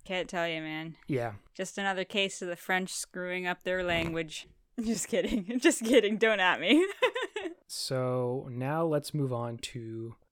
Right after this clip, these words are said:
Speaker 1: The good stuff.
Speaker 2: songs. No, let's finish some factoids.
Speaker 1: The juicy, juicy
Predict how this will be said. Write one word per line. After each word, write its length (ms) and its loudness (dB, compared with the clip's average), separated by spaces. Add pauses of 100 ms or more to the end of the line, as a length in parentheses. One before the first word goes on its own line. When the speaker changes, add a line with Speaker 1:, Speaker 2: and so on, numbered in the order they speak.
Speaker 1:
The 100 -6
good 240 -2
stuff. 520 -12 (160)
Speaker 2:
songs. 580 -2
No, 180 10
let's 200 6
finish 420 2
some 1160 4
factoids. 640 -10
Speaker 1:
The 200 -8
juicy, 580 2
juicy 800 -2